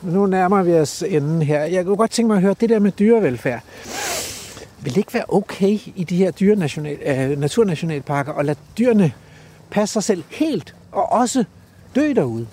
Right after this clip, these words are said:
Altså, de lever jo ikke lige så længe som nogle dyr, der lever ude i den vilde natur. Det gør flodheste og elefanter heller ikke. De lever længere i zoologiske haver, fordi vi går og passer på dem og fodrer dem og sådan noget. Men vil det ikke være, vil det ikke være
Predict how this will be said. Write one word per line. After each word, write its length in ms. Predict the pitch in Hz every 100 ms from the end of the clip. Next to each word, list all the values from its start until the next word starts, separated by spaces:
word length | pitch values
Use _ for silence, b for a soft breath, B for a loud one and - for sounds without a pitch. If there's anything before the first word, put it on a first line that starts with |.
| -
Altså, 220 | 143 123 98 - B B
de 100 | 220
lever 180 | 214 285
jo 60 | 269
ikke 100 | 285
lige 100 | 262
så 60 | 254
længe 280 | 214 240
som 120 | 233 226
nogle 140 | 214
dyr, 140 | 233 247
der 80 | 185
lever 200 | 202 208
ude 80 | 202
i 40 |
den 100 | 202
vilde 160 | 214 220
natur. 280 | 202 214
Det 120 | 190 196
gør 160 | 214 - B B B -
flodheste 440 | 196 196 226 196
og 40 |
elefanter 380 | 180 160 208 190
heller 220 | 170 208
ikke. 180 | 160 160 -
De 60 |
lever 180 | 175 196
længere 260 | 196 190 220
i 40 |
zoologiske 440 | - 175 196 190 170
haver, 260 | 156 196
fordi 140 | 185 170
vi 100 | 160
går 120 | 165
og 80 | 170
passer 240 | 165 156
på 200 | - 160
dem 140 | 202 185
og 60 |
fodrer 300 | - 185 208
dem 120 | 208
og 60 | 156
sådan 180 | 156 160
noget. 0 |
Men 140 | 160 B B B B B B -
vil 80 |
det 20 | 170
ikke 140 | 262
være, 100 | 269 - - - - -
vil 120 | 160 175
det 80 |
ikke 120 | 233
være 80 | 254